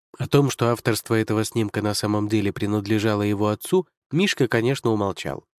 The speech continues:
В конце концов, наблюдали-то они вместе, так что какая разница, кто настраивал фотоаппарат? Самым культурным Меркурий называют потому, что его кратером дают имена писателей, поэтов, художников, музыкантов,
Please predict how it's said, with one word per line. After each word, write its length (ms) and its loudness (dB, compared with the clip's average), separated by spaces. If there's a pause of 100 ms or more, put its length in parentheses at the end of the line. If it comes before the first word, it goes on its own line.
(440)
В 60 -20
конце 280 2
концов, 400 2
наблюдали-то 640 2
они 220 2
вместе, 540 -2 (120)
так 180 0
что 140 0
какая 320 0
разница, 540 0
кто 200 2
настраивал 580 -2
фотоаппарат? 600 -8 (640)
Самым 420 0
культурным 560 2
Меркурий 480 0
называют 640 0
потому, 560 -2
что 220 0
его 220 4
кратером 460 2
дают 300 0
имена 300 0
писателей, 680 -4 (120)
поэтов, 460 0
художников, 760 0
музыкантов, 680 -2